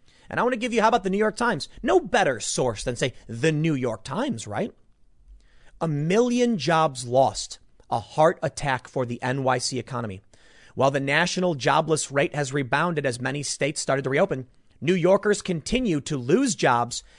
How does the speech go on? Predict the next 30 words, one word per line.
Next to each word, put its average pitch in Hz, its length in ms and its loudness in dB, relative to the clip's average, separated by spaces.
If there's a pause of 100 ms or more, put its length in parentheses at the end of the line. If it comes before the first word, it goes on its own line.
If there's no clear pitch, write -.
(100)
and 131 220 -2
seek - 380 -4
benefits. 131 580 -2 (400)
Let 220 140 2
me 294 80 0
break 254 280 6
it 202 120 -4
down 254 260 6
for - 120 -2
you, 123 140 -2
Doctor 107 320 0
Fauci. 113 500 -4 (380)
This 185 240 0
state - 640 0 (280)
was 156 180 4
the 185 220 -2
epicenter 175 680 2
in 160 140 -2
the 147 80 -2
U 143 240 -2
S 117 160 -2
with 143 140 -10
more 208 260 6
deaths 139 460 -2 (180)
than 147 140 -2
anywhere 180 320 4
else 151 160 2
in 143 60 -4
the 131 60 -2
country. 123 460 -8